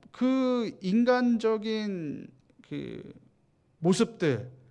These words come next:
험악한 세월도 살았고 실수도 많았던 인물이지만 하나님이 그를 끝까지, 끝까지 돌보시잖아요.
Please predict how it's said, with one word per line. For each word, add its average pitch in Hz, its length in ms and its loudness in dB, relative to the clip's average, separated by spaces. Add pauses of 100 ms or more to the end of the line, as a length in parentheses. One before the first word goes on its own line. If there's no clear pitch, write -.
(880)
험악한 220 460 6
세월도 170 520 2
살았고 143 880 -6
실수도 247 540 4
많았던 185 420 0
인물이지만 151 680 -2 (500)
하나님이 190 440 0
그를 156 300 -2
끝까지, 262 1120 0
끝까지 208 540 -6
돌보시잖아요. 143 920 0